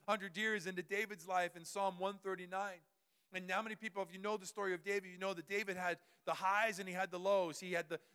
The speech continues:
the victories and he had the defeats. He had living in the cal-, the castle and living in the palace. And he also had living and running in, in caves and running for his life. He's experienced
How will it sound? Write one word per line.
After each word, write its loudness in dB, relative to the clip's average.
the -4
victories -2
and -8
he -6
had -2
the -10
defeats. -4
He -10
had 2
living -4
in -4
the -6
cal-, 2
the -10
castle 0
and -8
living -2
in -4
the -6
palace. 2
And -2
he 4
also 6
had 4
living 2
and -4
running 0
in, -6
in -2
caves 0
and -8
running -2
for -4
his -6
life. 0
He's -10
experienced -8